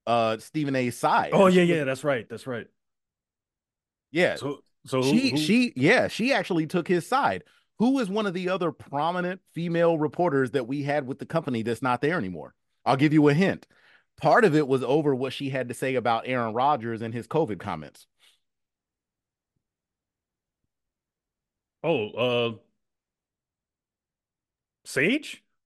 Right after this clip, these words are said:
Speaker 1: It was Sage,
Speaker 2: Yeah,
Speaker 1: Shane.
Speaker 2: yeah.
Speaker 1: Sage, who ironically ended up losing her job because you went full Whitlock and said you were offended by the fact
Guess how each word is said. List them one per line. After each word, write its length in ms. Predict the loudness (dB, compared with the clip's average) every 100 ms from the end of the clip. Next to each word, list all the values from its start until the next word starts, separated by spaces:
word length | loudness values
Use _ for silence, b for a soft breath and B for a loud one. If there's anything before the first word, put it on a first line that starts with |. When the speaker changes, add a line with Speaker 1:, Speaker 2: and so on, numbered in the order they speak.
| _ -6
Speaker 1:
It 160 | -4
was 120 | -4
Sage, 600 | -4 2 4 4 2 -2 _
Speaker 2:
Yeah, 180 | -6 -4
Speaker 1:
Shane. 240 | -2 -2 -4
Speaker 2:
yeah. 60 | -10 b b b -16
Speaker 1:
Sage, 760 | -2 4 4 6 4 4 0 B B
who 220 | 0 4
ironically 1040 | 6 4 4 4 4 0 -2 -4 -4 -8 -14 _
ended 280 | -2 2 4
up 140 | 2 2
losing 520 | -2 -2 0 -2 -4 _ _ -4
her 220 | 2 2
job 560 | 2 0 -2 -4 -10 -14 _ _ _ _
because 380 | -4 2 2 2
you 560 | -2 2 4 4 2 -2
went 340 | 0 0 -2
full 320 | 0 2 2 4
Whitlock 640 | 4 4 0 -2 -4 -10
and 160 | -8 -6
said 320 | 0 2 2
you 120 | -2
were 220 | 0 2 2
offended 720 | 0 -2 -2 0 -4 -4 0
by 180 | 0 0
the 100 | -4
fact 440 | -4 -4 -4 -6